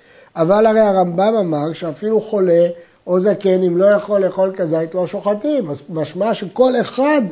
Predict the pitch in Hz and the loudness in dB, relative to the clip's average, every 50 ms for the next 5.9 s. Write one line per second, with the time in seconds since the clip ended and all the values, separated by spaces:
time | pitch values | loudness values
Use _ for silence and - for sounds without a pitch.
0 | 143 - - 190 190 208 214 180 - - 190 175 170 175 - 180 175 170 165 156 | -8 -10 -8 -4 -2 -2 -2 -2 -4 -6 -6 -6 -6 -4 -4 -4 -2 -2 -2 -4
1 | 139 131 - 151 139 135 131 131 127 117 98 92 - - - _ _ _ - - | -6 -8 -10 -10 -10 -10 -10 -12 -16 -18 -20 -20 -20 -20 -20 _ _ _ -20 -20
2 | - _ _ _ _ _ _ _ _ _ _ _ _ _ _ _ _ _ _ _ | -20 _ _ _ _ _ _ _ _ _ _ _ _ _ _ _ _ _ _ _
3 | _ _ _ _ _ _ _ _ _ _ - 190 220 262 269 262 233 190 - - | _ _ _ _ _ _ _ _ _ _ 0 2 4 4 4 4 4 2 2 0
4 | 247 247 240 - - 214 190 180 180 185 180 190 208 214 220 208 190 165 - - | 0 0 -2 -2 -2 -2 -2 0 0 0 2 2 2 2 2 0 -2 -2 -4 -4
5 | - 214 226 233 214 214 196 190 180 185 180 165 160 160 143 123 107 107 | -4 -4 -2 -2 0 0 0 2 2 0 0 0 2 2 2 0 -2 -8